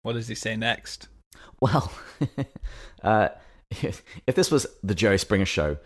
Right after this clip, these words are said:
Speaker 2: the crowd would be going wild. Because Reginald then says,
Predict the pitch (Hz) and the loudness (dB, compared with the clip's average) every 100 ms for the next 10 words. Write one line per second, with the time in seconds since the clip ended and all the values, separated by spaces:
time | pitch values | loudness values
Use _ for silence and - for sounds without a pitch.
0 | _ - 107 - 117 104 87 90 92 87 | _ -4 -4 0 4 4 4 2 2 4
1 | 87 87 87 80 69 - _ _ _ _ | 4 2 2 0 -6 -10 _ _ _ _
2 | - 98 104 117 101 - _ 110 139 151 | -2 2 4 4 2 -2 _ 2 4 2
3 | 117 113 - 104 101 | 2 2 2 2 0